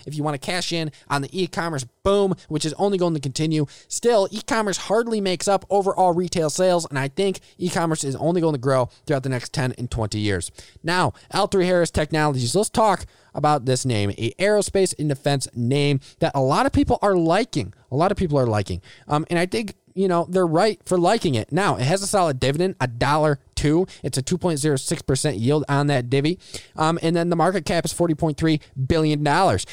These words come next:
Now, L three Harris Technologies, ticker sign L H X, is a major aerospace and defense technologies company that provides customers with systems, services, and products for commercial and civil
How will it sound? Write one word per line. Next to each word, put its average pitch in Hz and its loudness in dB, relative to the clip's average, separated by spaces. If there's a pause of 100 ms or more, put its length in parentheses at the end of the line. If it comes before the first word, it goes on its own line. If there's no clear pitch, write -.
(120)
Now, 170 2
L 208 0
three 208 0
Harris 190 2
Technologies, 165 0
ticker 175 -2
sign 156 0
L 180 2
H 165 0
X, 170 -4 (220)
is 170 0
a 170 2
major 170 0
aerospace 165 2
and 160 -2
defense 160 0
technologies 156 -2
company 180 0
that 175 0
provides 208 0
customers 208 -2
with 156 -4
systems, 190 -2
services, 208 -2
and 147 -10
products 226 -2 (220)
for 175 -4
commercial 214 -2 (200)
and 135 -4
civil 170 0